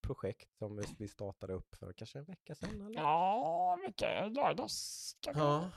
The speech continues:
Speaker 1: någonting
Speaker 2: Nej, torsdags.
Speaker 1: sånt.
Speaker 2: Ja,
Speaker 1: Ja,
Speaker 2: skitsamma.
Speaker 1: nå-, någonting sånt.
Speaker 2: Ja.
Speaker 1: Eh, en gammal kärlek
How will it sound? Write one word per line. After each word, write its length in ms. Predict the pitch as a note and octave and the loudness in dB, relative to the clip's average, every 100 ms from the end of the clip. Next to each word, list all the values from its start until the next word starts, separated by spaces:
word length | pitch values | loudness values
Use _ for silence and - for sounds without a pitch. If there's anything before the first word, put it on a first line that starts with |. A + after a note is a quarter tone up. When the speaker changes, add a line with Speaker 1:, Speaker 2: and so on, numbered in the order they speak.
| - E3 | -8 0
Speaker 1:
någonting 380 | D3+ A#3+ D3 | 4 4 4
Speaker 2:
Nej, 80 | C#3+ | -2
torsdags. 400 | C#3 - C#3+ - - | -4 -2 0 0 -2
Speaker 1:
sånt. 100 | - D#3 | -4 0
Speaker 2:
Ja, 20 | |
Speaker 1:
Ja, 160 | D3+ C#3+ | 2 2
Speaker 2:
skitsamma. 280 | D3+ D#3+ - | 0 -2 0
Speaker 1:
nå-, 60 | |
någonting 340 | F3+ D#3 A#2 G2 | 2 2 0 -2
sånt. 180 | - - | -6 -6
Speaker 2:
Ja. 60 | D3 | -8
Speaker 1:
Eh, 1120 | - A2 A#2 A#2 A2+ A2+ A2 A2 A2 A2 G#2+ - A#2 | -4 -2 0 0 2 2 2 2 2 2 0 -4 -6
en 80 | G#2+ | 0
gammal 500 | C3 C3 G#2 G#2+ G2 | 2 2 2 0 -2
kärlek 720 | - B2+ A#2+ F2+ G2+ - | 0 2 4 2 -2 -4